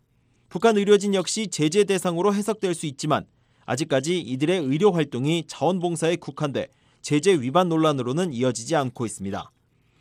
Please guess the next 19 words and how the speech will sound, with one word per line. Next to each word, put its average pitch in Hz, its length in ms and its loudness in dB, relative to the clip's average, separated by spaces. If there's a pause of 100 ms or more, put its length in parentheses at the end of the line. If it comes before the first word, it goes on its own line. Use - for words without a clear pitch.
현지 220 240 -2
소식통에 214 420 -2
따르면 202 360 0
북한 196 280 -2
의료진들은 175 720 0
의료 160 260 2
허가를 180 360 0
받는 135 280 -4
즉시 113 340 -8 (360)
병원 170 320 2
운영에 147 400 -2
나선다는 127 560 -4
계획입니다. 117 640 -4 (800)
현재 220 340 4
북한 214 320 2
의사들은 202 480 0
돈벌이를 190 640 0
하지 190 140 -2
못하면서 143 600 -2